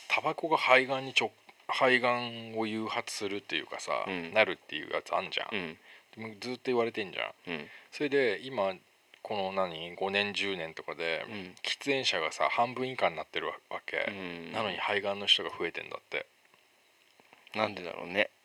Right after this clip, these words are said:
Speaker 1: ね。恐ろしいね。闇だね、これ。
Speaker 2: 闇だね。
Speaker 1: これ以上言うとね、
Speaker 2: うん。
Speaker 1: ほんと暗殺されるよ。
Speaker 2: <laughs> やられるよ、
Speaker 1: ど-、どっかの組織に。
Speaker 2: ま-、間違いないよ。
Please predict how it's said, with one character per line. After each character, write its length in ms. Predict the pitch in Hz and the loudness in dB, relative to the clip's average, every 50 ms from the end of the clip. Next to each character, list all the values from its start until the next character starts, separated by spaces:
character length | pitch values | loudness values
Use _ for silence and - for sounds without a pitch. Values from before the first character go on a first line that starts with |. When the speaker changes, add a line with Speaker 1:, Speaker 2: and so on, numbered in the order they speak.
| _ _ _ _ _ _ _ _ _ - | _ _ _ _ _ _ _ _ _ -10
Speaker 1:
ね。 260 | - 90 90 95 - - _ _ _ _ _ _ _ _ - | -4 -2 -2 -2 -2 -4 _ _ _ _ _ _ _ _ -12
恐 260 | - 87 90 - - | -10 -10 -8 -8 -8
ろ 80 | 101 101 | -4 -2
し 160 | - - 101 | -2 -2 -2
い 40 | 92 | -2
ね。 180 | 82 78 82 80 | -8 -12 -10 -6
闇 280 | 82 87 98 107 104 | -4 -4 -4 -2 -4
だ 120 | 90 78 78 | -4 -4 -4
ね、 140 | 78 80 - | -6 -8 -8
こ 60 | - | -8
れ。 120 | 80 85 - 110 | -8 -6 -6 -4
Speaker 2:
闇 260 | 101 95 95 101 101 | -2 -2 -2 -2 -2
だ 140 | 90 87 85 | -4 -4 -4
ね。 240 | 85 82 80 - - - - - | -4 -6 -8 -8 -10 -12 -8 -2
Speaker 1:
こ 80 | 110 | -2
れ 80 | 107 107 | -2 0
以 40 | 101 | 0
上 140 | 101 95 87 | -2 -4 -4
言 200 | 82 85 85 82 | -4 -4 -6 -6
う 20 | |
と 140 | - - 78 | -6 -6 -6
ね、 240 | 80 78 76 78 80 | -4 -4 -2 -2 -4
Speaker 2:
う 40 | 90 | -4
ん。 40 | 92 | -6
Speaker 1:
ほ 60 | 85 | -6
ん 20 | |
と 160 | 85 - - 101 | -6 -4 -2 -2
暗 140 | 101 95 | -2 -2
殺 240 | - - - - - | 0 -2 -2 -2 -2
さ 140 | - - 98 | 0 2 2
れ 120 | 92 - | 2 4
る 60 | - - | 6 8
よ。 80 | - | 12
Speaker 2:
<laughs> 0 | |
や 400 | 160 165 165 170 165 151 143 135 | 12 12 12 12 12 12 12 12
ら 100 | 135 147 | 12 12
れ 160 | 147 147 147 | 12 12 12
る 100 | 143 147 | 12 12
よ、 100 | 160 - | 12 12
Speaker 1:
ど-、 40 | - - | 12 10
ど 0 | |
っ 20 | |
か 0 | |
の 0 | |
組 180 | - - 160 156 | 10 8 8 8
織 120 | - - | 8 8
に。 20 | |
Speaker 2:
ま-、 80 | 117 127 | 10 8
間 240 | 127 135 135 131 120 | 8 10 8 8 8
違 20 | |
い 40 | 117 | 8
な 140 | 117 113 110 | 10 8 8
い 100 | 98 90 | 8 6
よ。 220 | 85 90 107 127 | 4 2 2 0